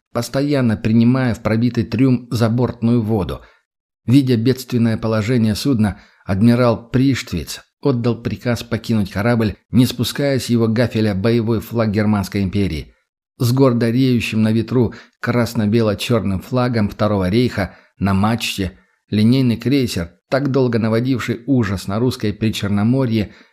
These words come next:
медленно ушёл под воду в шестнадцать ноль два на виду у всего правоверного Стамбула. Не зная о судьбе своего старого врага, Колчак продолжил своё энергичное продвижение по проливу.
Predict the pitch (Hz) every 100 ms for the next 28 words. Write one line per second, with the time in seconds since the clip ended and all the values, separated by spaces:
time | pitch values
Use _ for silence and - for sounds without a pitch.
0 | _ _ 127 143 139 127 120 - 123 123
1 | 98 95 101 131 123 110 - - - 107
2 | 117 110 107 92 90 92 87 113 104 -
3 | _ _ - 117 110 123 139 113 - 104
4 | 113 - 104 113 98 98 101 95 92 95
5 | - - - 95 92 87 82 - - _
6 | _ _ _ _ _ _ _ _ _ _
7 | _ _ _ 120 123 151 147 123 120 127
8 | 143 120 117 135 131 135 127 120 107 101
9 | 107 131 117 - - _ _ - 120 -
10 | 147 - 123 135 139 127 98 104 - 117
11 | 123 107 107 120 123 110 104 98 104 117
12 | 107 110 107 - - 104 98 87 62